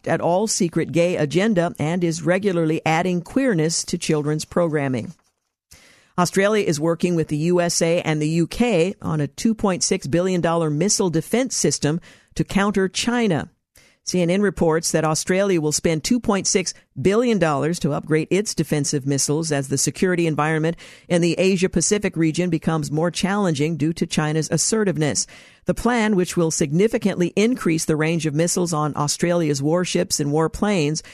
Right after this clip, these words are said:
comes as Australia, uh, said it will, uh, participate in developing hypersonic missiles with the United States and the United Kingdom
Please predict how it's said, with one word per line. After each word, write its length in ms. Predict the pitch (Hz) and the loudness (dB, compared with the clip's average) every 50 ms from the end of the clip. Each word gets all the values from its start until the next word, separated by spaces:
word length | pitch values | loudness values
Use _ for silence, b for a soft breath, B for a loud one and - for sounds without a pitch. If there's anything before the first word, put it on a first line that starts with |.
| B B B B B B - | B B B B B B 0
comes 280 | 214 214 220 226 202 | 2 2 4 4 4
as 120 | 208 170 180 | 4 4 2
Australia, 720 | 170 165 - - - 190 190 196 196 185 160 151 151 151 B B B B B B B B | 2 0 0 0 0 0 2 2 2 2 2 2 0 -4 B B B B B B B B
uh, 100 | - - | -4 -2
said 300 | 151 - - 208 190 - | 0 2 2 2 2 2
it 140 | 170 196 - | 0 0 2
will, 280 | 180 180 180 170 170 165 | 2 2 2 2 2 0
uh, 80 | 151 | 0
participate 720 | - - 165 147 - 240 254 - 247 220 - 190 185 190 185 | 0 -2 -2 0 2 2 2 2 0 0 2 2 2 2 0
in 80 | 175 | 0
developing 540 | 147 151 139 156 165 175 180 175 180 170 160 | 0 0 0 0 0 0 0 0 0 0 0
hypersonic 720 | 151 - 175 180 - 185 170 - - 170 170 165 165 160 156 | -2 -2 -2 -2 0 -2 -2 0 0 0 0 0 0 0 0
missiles 480 | 151 175 185 - - 202 208 202 170 | 0 0 2 2 2 2 0 0 0
with 140 | 160 190 - | -2 -2 0
the 80 | 220 190 | 0 0
United 360 | 180 165 151 147 143 143 139 | 0 0 0 0 -2 -2 -4
States 440 | - - - 175 185 214 - - 156 | -2 -2 0 0 0 -2 -2 -4 -4
and 140 | 165 175 | -2 0
the 60 | 180 165 | 0 0
United 400 | 160 151 151 147 151 151 - - | 0 0 0 0 -2 -2 -2 -2
Kingdom 400 | - 180 180 175 170 185 190 | 0 0 0 0 0 0 -2